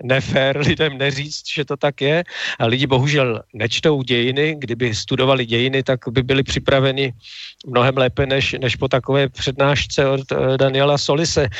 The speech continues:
o konspiračních teoriích, protože konspirace, to je součást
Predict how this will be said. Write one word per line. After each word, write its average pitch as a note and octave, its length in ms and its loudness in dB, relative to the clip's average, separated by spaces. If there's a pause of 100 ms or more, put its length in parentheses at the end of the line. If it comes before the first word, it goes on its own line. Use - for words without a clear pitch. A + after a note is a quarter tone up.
(140)
o C#3 100 4
konspiračních C#3+ 600 0
teoriích, E3+ 320 0 (180)
protože C3+ 420 0 (240)
konspirace, C3 600 0 (280)
to C#3+ 60 0
je A#2 60 2
součást C#3 600 -2